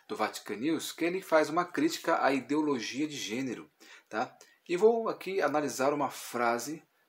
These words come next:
muito interessante que ele fala aqui, foi uma verdade, tá? E vamos comentar sobre ele, sobre o sistema, né? Sobre a nova ordem que está dentro da igreja também. Então vamos analisar tudo isso com muita caridade,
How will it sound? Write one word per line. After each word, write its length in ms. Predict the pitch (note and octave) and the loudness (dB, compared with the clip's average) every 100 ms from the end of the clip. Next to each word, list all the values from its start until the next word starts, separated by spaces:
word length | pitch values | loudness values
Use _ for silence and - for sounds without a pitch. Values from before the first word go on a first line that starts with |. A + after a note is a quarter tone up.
| _ - | _ -8
muito 300 | C3+ F3+ F3+ | -6 -4 -4
interessante 760 | D#3 C#3+ B2+ - A#2 A2 - | 0 2 2 -2 -4 -6 -10
que 80 | - | -8
ele 120 | G#2+ | -8
fala 320 | - F#2+ F#2+ | -6 -6 -6
aqui, 300 | G2 - F3+ _ | -6 -12 -14 _
foi 160 | - | 0
uma 160 | G#3 G3+ | 2 2
verdade, 580 | F3+ D3+ A#2 E2+ - - _ _ _ | 2 2 2 -4 -8 -18 _ _ _
tá? 200 | A2 A#2 - | -6 -6 -8
E 40 | |
vamos 180 | C3+ F#3 | -10 -8
comentar 380 | - D#3 C3 B2 | -6 -6 -4 -4
sobre 380 | - A2+ F2+ F#2 | -4 -6 -6 -4
ele, 220 | A#2+ A#2+ | -2 -2
sobre 420 | G#2+ - A2 G#2+ G2 | -4 -6 -6 -6 -6
o 20 | |
sistema, 760 | - - - - A#2+ A#2+ A2 - - - - - | -8 -6 -6 -4 -4 -2 -4 -8 -20 -20 -20 -10
né? 140 | A#2 | -8
Sobre 500 | A#2+ - A#2+ A#2+ A2+ _ _ - | -6 -4 -2 -2 -6 _ _ -8
a 80 | |
nova 280 | G2 A2 G2 F2+ | -2 -2 -2 0
ordem 340 | A2+ A#2 A2+ G#2+ | 2 2 -2 -12
que 120 | A2 | -10
está 200 | - G#2+ | -6 -6
dentro 400 | F2 A2 B2+ G#2+ | -4 -4 -4 -6
da 120 | F#2 | -10
igreja 320 | E2+ F#2 F2+ | -8 -10 -10
também. 400 | E2+ A#2+ - E2 - - - | -12 -10 -8 -10 -14 -18 -4
Então 140 | E3 | 0
vamos 460 | F#3 G3 E3+ - - _ - | 0 0 -4 -6 -10 _ -6
analisar 600 | C#3+ E3+ C#3 C#3 C3+ - | 0 0 2 0 0 -6
tudo 280 | F#3 C3+ | -8 -6
isso 300 | A#2+ B2+ - - _ _ _ _ _ _ _ _ _ _ _ _ | -6 -8 -10 -16 _ _ _ _ _ _ _ _ _ _ _ _
com 100 | C#3+ | -4
muita 240 | C#3+ F3 | -2 0
caridade, 640 | D3+ C3 A2 A2+ B2 A2 | 2 2 4 4 4 2